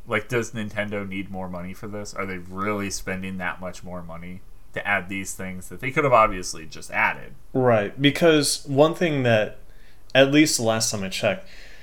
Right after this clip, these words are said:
Speaker 2: Nintendo does have a lot of back cash. They are very well off.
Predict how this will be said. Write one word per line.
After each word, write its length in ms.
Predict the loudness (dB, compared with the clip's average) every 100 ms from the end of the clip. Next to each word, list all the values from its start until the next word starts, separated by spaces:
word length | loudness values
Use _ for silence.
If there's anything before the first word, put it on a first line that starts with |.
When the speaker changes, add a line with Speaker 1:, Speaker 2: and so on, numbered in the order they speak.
| -12 -10 0
Speaker 2:
Nintendo 640 | 2 2 4 6 4 4
does 380 | 6 6 6 2
have 580 | -4 0 2 0 -2 -6 0
a 60 |
lot 520 | 0 0 4 6 6 4
of 140 | -2 -2 2
back 440 | 4 2 -2 -8
cash. 400 | -8 -6 -6 -6
They 200 | -2 2 4
are 140 | 2
very 360 | 2 2 4 4
well 300 | 2 0 0
off. 540 | -4 -6 -8 -12 -14